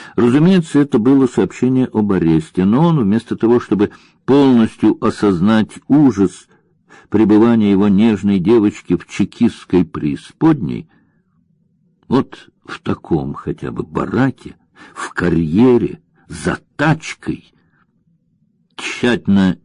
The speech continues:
эти мысли отодвигал, зато допускал другие, почти абсурдные. А может быть, просто мужичок какой-нибудь подвернулся? Может быть, какой-нибудь артист её увёз?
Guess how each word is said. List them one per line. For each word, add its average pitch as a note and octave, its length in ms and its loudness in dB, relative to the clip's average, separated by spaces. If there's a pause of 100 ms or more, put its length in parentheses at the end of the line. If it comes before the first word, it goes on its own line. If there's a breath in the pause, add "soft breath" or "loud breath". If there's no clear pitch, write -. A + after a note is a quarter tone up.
(140)
эти F2+ 260 -2
мысли E2 420 -2
отодвигал, D2 720 -6 (460 loud breath)
зато F3 480 2
допускал C#3 540 -4
другие, D3 500 -2
почти - 360 -6
абсурдные. B2 640 -6 (1120)
А C#2 100 -8
может E2+ 240 0
быть, - 200 -4
просто F#2+ 540 -2
мужичок F2+ 680 -2
какой-нибудь G#2+ 760 -2
подвернулся? A#2 920 0 (480 soft breath)
Может G2 280 2
быть, - 480 -2 (180)
какой-нибудь A2+ 580 2
артист C3+ 680 -2
её G#2+ 220 4
увёз? A2 680 2